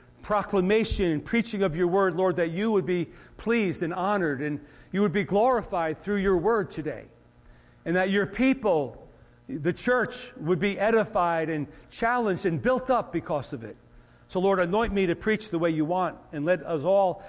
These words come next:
have an ear that would hear what saith the Lord today. So we thank you for it. In Jesus' name we pray.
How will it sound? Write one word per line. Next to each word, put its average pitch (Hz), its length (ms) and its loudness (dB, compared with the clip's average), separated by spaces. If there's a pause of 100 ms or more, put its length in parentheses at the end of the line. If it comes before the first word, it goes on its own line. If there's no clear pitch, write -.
have 170 180 -2
an 165 180 -2
ear 180 220 2
that 151 160 0
would 143 100 -4
hear 160 300 -2
what 135 180 -6
saith 151 320 -4
the 135 80 -8
Lord 131 300 -4
today. 120 300 -12
So 139 140 -10
we 139 80 -4
thank 170 300 -6
you 160 60 -4
for 120 300 -10
it. - 100 -16 (800)
In 135 140 -4
Jesus' 175 520 2
name 104 320 -10
we 117 80 -10
pray. 98 380 -16